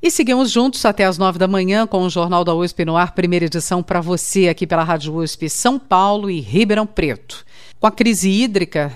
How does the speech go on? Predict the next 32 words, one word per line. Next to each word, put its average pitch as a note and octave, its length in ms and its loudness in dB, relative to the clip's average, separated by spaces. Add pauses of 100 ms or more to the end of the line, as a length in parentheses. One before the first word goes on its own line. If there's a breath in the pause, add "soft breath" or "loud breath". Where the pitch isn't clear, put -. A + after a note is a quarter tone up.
na D#3+ 320 -2
Bacia F3 360 0
do F#3 80 -6
Paraná, G3 680 0 (480 soft breath)
cresce F#3+ 420 0
a G#3 40 0
preocupação G3 760 0
de F3 140 -4
que F3+ 100 -2
a E3+ 40 0
região F3+ 340 -2
metropolitana F3 760 -2
de E3 100 -8
São D3+ 200 -4
Paulo G3+ 440 4 (300 loud breath)
enfrente A#3 560 -2
um A3+ 80 -2
cenário G#3 480 0
semelhante A#3+ 1080 0
ao G3+ 180 4
da F#3 160 -4
crise A3+ 640 -2
de G3+ 100 -2
dois F3+ 240 -2
mil G3+ 200 0
e G3 80 0
quatorze F#3+ 500 0
e - 20 2
dois E3 300 -2
mil F#3+ 180 2
e F3+ 80 -2
dezesseis. F3 840 -4